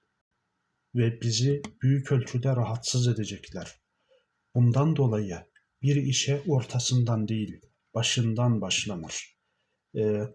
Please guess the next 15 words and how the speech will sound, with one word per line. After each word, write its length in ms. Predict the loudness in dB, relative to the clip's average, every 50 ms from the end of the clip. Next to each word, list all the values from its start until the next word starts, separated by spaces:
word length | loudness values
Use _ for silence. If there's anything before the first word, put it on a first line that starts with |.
| _ _ _ _ _ _ _ _ _ _ _ _ _ _
ilk 260 | -2 -2 0 0 0 2
olarak, 500 | 2 2 2 2 0 0 -2 -6 -8 -4
ilk 280 | -2 -2 -2 -4 -6 -4
hedef 280 | -2 0 0 0 2 0
olarak 580 | 0 0 0 0 -2 -2 -4 -6 -18 -20 _ _ _ _ -10
Kanice'yi 680 | -4 2 4 4 6 6 6 4 4 4 2 0 0
belirlememiz 760 | -2 -2 0 0 -2 -2 -2 -2 -2 -2 -2 -4 -4 -6 -6
gerekiyor. 600 | -6 -6 -8 -8 -10 -12 -12 -10 -8 -8 -8 -10 -12 _ _ _ _ _ _ _ _ -4
Estergon 680 | -2 -2 -2 0 0 2 2 2 2 2 2 2 2
sonraki 580 | 0 -2 0 2 2 4 4 2 0 -2 -6 -10
hedef. 400 | -10 -8 -8 -8 -8 -8 -10 -12 -16 _ _ _ _ _ _ _ _ _ _ _ -20 _ _ _ _ _ _ _ _ 0
Ondan 520 | 4 6 6 6 6 6 6 6 6 6
önce 360 | 6 6 4 2 0 -4 -2
de 340 | 0 0 0 0 -2 -6 -18 _ _ _ _ _ _ -2
Bobov-, 460 | -2 0 2 2 2 2 0 -6 -10